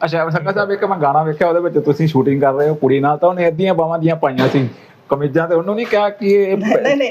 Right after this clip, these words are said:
Speaker 1: ਤੂੰ ਪਾ ਕੇ ਆ
Speaker 2: ਨਹੀਂ, ਨਹੀਂ,
Speaker 1: ਸਲਵਾਰ
Speaker 2: ਨਹੀਂ,
Speaker 1: ਕੁੜਤਾ?
Speaker 2: ਉਹਨੇ ਦੇਖੋ ਜੀ, ਉਹਨੇ ਮੈਂ ਇੱਥੋਂ ਦੀ ਪਾਇਆ ਸੀ ਪੂਰਾ ਬਾਹਾਂ ਤੀਕ,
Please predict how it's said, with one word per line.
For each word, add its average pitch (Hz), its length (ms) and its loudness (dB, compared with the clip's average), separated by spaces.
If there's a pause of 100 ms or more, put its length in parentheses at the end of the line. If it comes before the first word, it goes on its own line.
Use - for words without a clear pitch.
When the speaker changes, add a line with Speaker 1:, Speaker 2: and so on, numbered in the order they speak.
(120)
Speaker 1:
ਤੂੰ 185 100 2 (100)
ਪਾ 165 140 2
ਕੇ 165 180 0
ਆ 165 60 0
Speaker 2:
ਨਹੀਂ, 160 100 -2
ਨਹੀਂ, 143 140 0
Speaker 1:
ਸਲਵਾਰ 139 140 2
Speaker 2:
ਨਹੀਂ, 139 100 -4
Speaker 1:
ਕੁੜਤਾ? - 160 2
Speaker 2:
ਉਹਨੇ 262 180 0
ਦੇਖੋ 220 260 0
ਜੀ, 285 100 -2
ਉਹਨੇ 262 300 2
ਮੈਂ - 140 0
ਇੱਥੋਂ 208 300 2
ਦੀ 196 100 -2
ਪਾਇਆ 143 360 2
ਸੀ 151 60 0
ਪੂਰਾ 147 260 0
ਬਾਹਾਂ 135 280 -2
ਤੀਕ, 127 280 -4